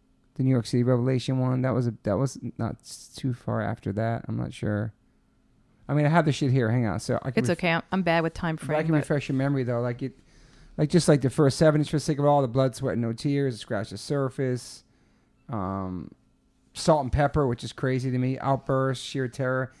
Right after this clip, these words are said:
Speaker 1: H two O, the back of, um, H two O's first seven inch, the back of H two O's first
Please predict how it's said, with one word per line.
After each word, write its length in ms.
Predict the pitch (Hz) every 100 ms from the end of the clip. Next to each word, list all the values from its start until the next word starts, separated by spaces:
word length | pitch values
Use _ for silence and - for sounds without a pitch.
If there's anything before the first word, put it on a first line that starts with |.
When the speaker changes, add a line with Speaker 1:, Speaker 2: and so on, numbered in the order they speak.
| _
Speaker 1:
H 220 | 139 143
two 140 | - 143
O, 80 | 143
the 60 |
back 240 | 127 143 -
of, 120 | 131
um, 300 | 135 131 127 - - - - -
H 200 | 156 -
two 100 | 151
O's 140 | 127
first 260 | - 185 175
seven 240 | 180 170
inch, 220 | 170 170
the 80 | -
back 240 | 127 117 123
of 100 | 104
H 260 | 113 117
two 200 | - 123
O's 480 | 120 110 101 - - _ _ _ _ _ _
first 420 | - 123 107 -